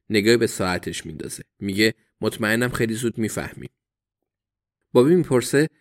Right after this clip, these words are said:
"خیال می‌کنی اون می‌دونه؟" جیسن میگه: "اگه جیانی اومده باشه اون می‌دونه. پیش اون،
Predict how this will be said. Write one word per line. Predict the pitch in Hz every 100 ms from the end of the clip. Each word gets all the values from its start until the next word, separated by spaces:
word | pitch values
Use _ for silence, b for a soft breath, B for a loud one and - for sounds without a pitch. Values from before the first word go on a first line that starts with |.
| _ -
"خیال | 107 120
می‌کنی | 123 127
اون | 123 127
می‌دونه؟" | 127 92 85 85 87 98 _ _ _ _ _
جیسن | - 85 - 98
میگه: | 92 92 92 - _ _ -
"اگه | 104 104
جیانی | 101 92 90
اومده | 110 98 87 85
باشه | 85 -
اون | 117 101
می‌دونه. | 98 92 85 73 - _ _ _ _ _
پیش | 104 -
اون، | 110 110